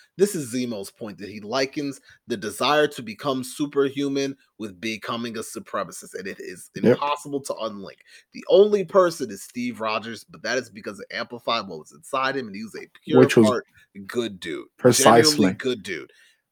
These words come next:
Speaker 1: But everybody else, but, and also th-, a point that we made the pre-show is that everybody has, everybody not named Steve Rogers that has pursued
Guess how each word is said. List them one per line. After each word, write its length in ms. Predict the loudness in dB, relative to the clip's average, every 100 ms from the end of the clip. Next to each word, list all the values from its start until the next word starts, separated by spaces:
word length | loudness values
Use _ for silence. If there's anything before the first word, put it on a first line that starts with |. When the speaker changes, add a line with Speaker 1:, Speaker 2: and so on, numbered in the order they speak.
| _
Speaker 1:
But 160 | -4 0 2
everybody 500 | 4 6 6 6 6
else, 280 | 4 4 -6 _
but, 240 | 0 2 4
and 100 | 4
also 460 | 4 2 0 -2 _ _ _ _ _
th-, 140 | -12 -8
a 80 | -8
point 300 | -2 -2 -2
that 100 | -8
we 100 | -8
made 240 | -8 -10
the 100 | -12
pre-show 480 | -10 -6 -6 -6 -6
is 100 | -8
that 180 | -8 -8 -14 _ _
everybody 560 | 4 6 6 4 2 2
has, 360 | 0 2 0 -6 _ _ _ _ -2
everybody 520 | 2 2 2 2 0
not 300 | 0 0 4
named 240 | 4 4 0
Steve 340 | -8 -8 -4
Rogers 500 | -2 -2 -2 -8 -10 _ _
that 220 | -2 0
has 180 | 0 -4
pursued 1080 | -8 -8 -6 -6 -8 -6 2 4 4 2